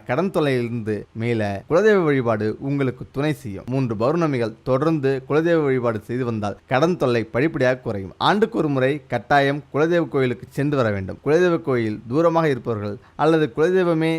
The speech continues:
தெரியாதவர்கள் ஐந்து முக விளக்கு வைத்து நெய்யிட்டு தீபமேற்றி முடிந்தளவு படையலிட்டு வழிபட வேண்டும். இப்படி ஒன்பது பௌர்ணமிகள் வழிபட்டு வந்தால் கட்டாயம் கடன்கள் அடைபடும். அது மட்டுமன்றி வரவேண்டிய கடன் பாக்கி இருந்தாலும்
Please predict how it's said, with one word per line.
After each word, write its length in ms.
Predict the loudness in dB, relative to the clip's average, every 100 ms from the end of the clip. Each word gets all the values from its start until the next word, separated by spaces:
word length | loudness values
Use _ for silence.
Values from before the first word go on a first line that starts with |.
| -4
தெரியாதவர்கள் 560 | -4 0 2 2 -2 -6 -4 -2
ஐந்து 180 | 0 0
முக 120 | 0 -2
விளக்கு 240 | -2 -4 -4
வைத்து 240 | -6 -6 -10 -10 -8 -4
நெய்யிட்டு 440 | 0 0 0 -6 -4 0
தீபமேற்றி 520 | 0 0 -2 -4 -12 -12 -8 -2
முடிந்தளவு 560 | 0 2 2 2 -2 -6 -8 -4
படையலிட்டு 540 | 0 2 0 -2 -8 -8 -8 -4
வழிபட 300 | -2 -2 -4
வேண்டும். 260 | -4 -8 -10 -6
இப்படி 240 | -4 -2 -2 -2
ஒன்பது 300 | 0 2 0 2
பௌர்ணமிகள் 520 | 2 2 2 2 0 -2
வழிபட்டு 360 | -4 -4 -4 -6
வந்தால் 280 | -2 -2 -4 -6
கட்டாயம் 500 | -6 0 4 4 2 -2 -6
கடன்கள் 400 | -4 -2 -2 -4 -6
அடைபடும். 380 | -6 -4 -6 -8 -4 0
அது 100 | 2 2
மட்டுமன்றி 480 | 0 0 2 0 -2 -4 -2
வரவேண்டிய 480 | 0 2 0 0 -2 -2
கடன் 220 | -4 -2 0
பாக்கி 200 | -2 -2
இருந்தாலும் 420 | -4 -2 -2 -4